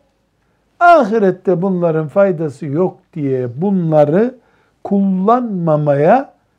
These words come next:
biz zühd diyoruz. Bütün Müslümanlar zühdün muhatabı mıdırlar? Yani Müslümansan eğer zühd üzere yaşamalısın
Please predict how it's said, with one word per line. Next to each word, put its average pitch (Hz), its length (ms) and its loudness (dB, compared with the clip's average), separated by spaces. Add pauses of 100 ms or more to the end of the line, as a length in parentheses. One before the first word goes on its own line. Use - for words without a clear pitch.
(220)
biz 180 280 -2 (300)
zühd 135 480 -4 (280)
diyoruz. - 500 -16 (1040)
Bütün 247 440 0
Müslümanlar 156 1000 0 (1160)
zühdün 143 1000 0
muhatabı 160 640 -2
mıdırlar? 131 720 -4 (460)
Yani 156 300 -2
Müslümansan 175 1000 -4 (100)
eğer 151 360 -4 (720)
zühd 143 520 -2 (140)
üzere 135 600 -4
yaşamalısın 127 1000 -8